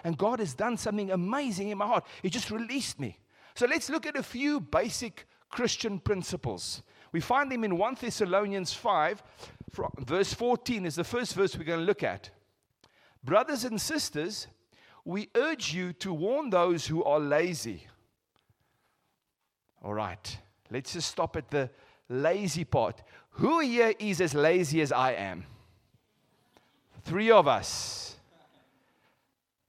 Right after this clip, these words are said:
Four of us. Nordine, where are you? Where's my wife? Oh,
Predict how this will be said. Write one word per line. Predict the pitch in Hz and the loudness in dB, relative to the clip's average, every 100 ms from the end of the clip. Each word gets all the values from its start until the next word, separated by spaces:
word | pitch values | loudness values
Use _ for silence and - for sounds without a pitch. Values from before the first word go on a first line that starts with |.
| _ | _
Four | - 220 240 | 2 6 8
of | 233 | 8
us. | 151 113 - - | 6 2 0 -6
Nordine, | 151 190 165 233 285 | 0 0 0 -2 2
where | 214 240 | 4 4
are | 247 | 4
you? | 226 175 120 87 - - - - - - - - - - - - - - - - - - - | 2 2 0 -4 -12 -20 -18 -12 -12 -10 -10 -10 -10 -10 -10 -12 -12 -12 -14 -14 -16 -16 -6
Where's | 160 247 330 | 2 2 2
my | 247 254 | 4 6
wife? | 233 196 131 120 - - - _ _ _ _ - - - _ - - - 127 | 8 10 8 4 -8 -20 -20 _ _ _ _ -20 -20 -20 _ -20 -20 -10 4
Oh, | 196 156 107 | 6 6 4